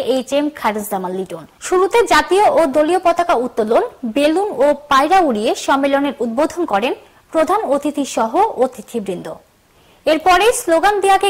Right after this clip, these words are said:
কেন্দ্র করে দুই পক্ষ সংঘর্ষে জড়িয়ে যায়। পরে পুলিশ পরিস্থিতি নিয়ন্ত্রণে আনে।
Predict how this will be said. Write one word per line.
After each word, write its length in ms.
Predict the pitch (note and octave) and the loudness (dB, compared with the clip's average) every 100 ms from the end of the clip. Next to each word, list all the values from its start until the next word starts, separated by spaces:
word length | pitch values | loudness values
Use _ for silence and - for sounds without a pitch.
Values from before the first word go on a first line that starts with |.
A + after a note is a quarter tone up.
| G4 | 0
কেন্দ্র 200 | D4+ D#4+ F#4 | 0 0 0
করে 160 | A#3 F3 F3+ | 0 -2 -6
দুই 120 | C#4+ E4+ C4 | -2 0 0
পক্ষ 220 | A#3 - F4+ G4 - | 0 -2 0 0 2
সংঘর্ষে 580 | D4+ D#4+ F4 F4 - F#4 C4 | 0 0 0 -2 -2 -6 -2
জড়িয়ে 240 | G3 F#3+ F#3+ | -2 -2 -4
যায়। 160 | E3+ - - _ _ _ _ _ _ _ - | -6 -8 -14 _ _ _ _ _ _ _ 0
পরে 180 | E4+ A4+ G#4 | 2 2 2
পুলিশ 240 | E4+ F#4+ - | 0 0 0
পরিস্থিতি 440 | E4 D4+ - F4+ G#4 F#4+ | -2 -2 -4 -4 -2 0
নিয়ন্ত্রণে 420 | B3+ A3 G#3+ F3 E3+ | -2 -2 -6 -4 -8
আনে। 160 | E3+ | -10